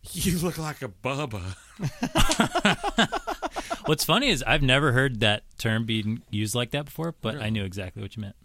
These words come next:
Speaker 1: Well, of course.
Speaker 2: Yep.
Speaker 1: I had intent. I tried to be articulate.
Speaker 2: Uh-huh.
Speaker 1: As listeners and watchers of this podcast probably realize, I am unsuccessful often.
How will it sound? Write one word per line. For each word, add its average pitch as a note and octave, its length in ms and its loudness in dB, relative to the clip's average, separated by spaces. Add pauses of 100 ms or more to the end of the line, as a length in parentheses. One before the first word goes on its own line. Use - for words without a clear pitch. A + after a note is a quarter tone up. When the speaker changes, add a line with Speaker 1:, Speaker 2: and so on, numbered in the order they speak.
(600)
Speaker 1:
Well, G2+ 200 0
of B2 160 -2
course. - 480 -12
Speaker 2:
Yep. A#2+ 180 -6 (1600)
Speaker 1:
I A#2 80 4
had D#3+ 200 4
intent. G#2+ 520 -2 (540)
I - 60 -2
tried G#3 320 4
to C#3 80 4
be G#2 200 0
articulate. F#2+ 680 0 (220)
Speaker 2:
Uh-huh. E2 220 -6 (100)
Speaker 1:
As G2+ 340 4 (200)
listeners C3 600 4
and G#2 160 2
watchers G#2 420 4
of F2 80 0
this F2 160 -2
podcast F#2 760 0 (100)
probably B2+ 680 2
realize, F#2 640 2 (420)
I G#2 160 4
am G2 180 4 (120)
unsuccessful B2+ 1000 4
often. D#2+ 480 -4